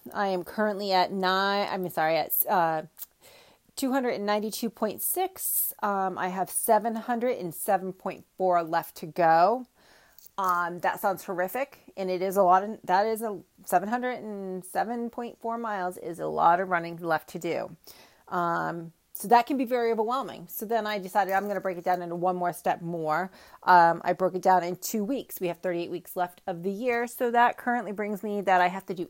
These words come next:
eighteen point six two miles, um, a week.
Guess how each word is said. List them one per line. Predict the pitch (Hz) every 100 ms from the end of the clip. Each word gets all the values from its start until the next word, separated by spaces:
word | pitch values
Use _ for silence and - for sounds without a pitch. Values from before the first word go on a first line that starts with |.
| -
eighteen | 285 - 277 254
point | - 220 -
six | - - 220 - - - _ - - - _ -
two | - 214
miles, | 202 175 170 170 160 156 - -
um, | 190 170 160 160 - -
a | 214
week. | 185 -